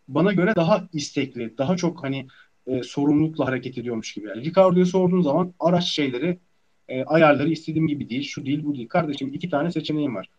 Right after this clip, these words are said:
A-, araç ayarları iyi yapılmıyorsa ya yarış mühendisini değiştireceksin ya da arabaya gerçekten herkese toplayacaksın. Kardeşim benim isteğim budur. Yapan şey bu şekilde yapılacaktır.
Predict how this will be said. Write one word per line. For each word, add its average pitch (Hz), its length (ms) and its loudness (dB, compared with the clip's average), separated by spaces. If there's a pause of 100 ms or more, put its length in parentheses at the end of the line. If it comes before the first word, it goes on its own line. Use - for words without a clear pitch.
(480)
A-, 165 240 4
araç 185 340 4
ayarları 139 400 4
iyi 165 140 2
yapılmıyorsa 175 500 2 (120)
ya 170 140 4
yarış 175 340 4
mühendisini 175 420 2
değiştireceksin 180 640 0 (920)
ya 180 100 8
da 185 180 4
arabaya 170 360 6
gerçekten 180 560 0 (580)
herkese 180 540 0
toplayacaksın. 165 500 0
Kardeşim 143 400 -2
benim 160 160 2
isteğim 139 320 -4
budur. 175 240 -4 (420)
Yapan 180 360 2 (640)
şey 143 360 -4
bu 196 60 -2
şekilde 156 300 0
yapılacaktır. 175 640 -2